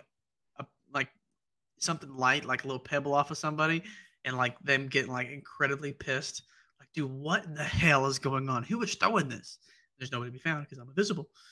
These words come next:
And, uh, and stuff like that. That would be really freaking cool. And it would be so fun to do.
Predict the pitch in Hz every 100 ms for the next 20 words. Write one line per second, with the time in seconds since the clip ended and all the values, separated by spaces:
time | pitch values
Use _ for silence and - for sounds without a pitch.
0 | - _ _ 139 139 131 127 127 123 127
1 | - 147 143 127 139 127 123 143 165 160
2 | 131 135 147 143 151 - 127 127 139 -
3 | 185 143 - _ _ _ - 151 143 151
4 | - 147 147 135 110 - -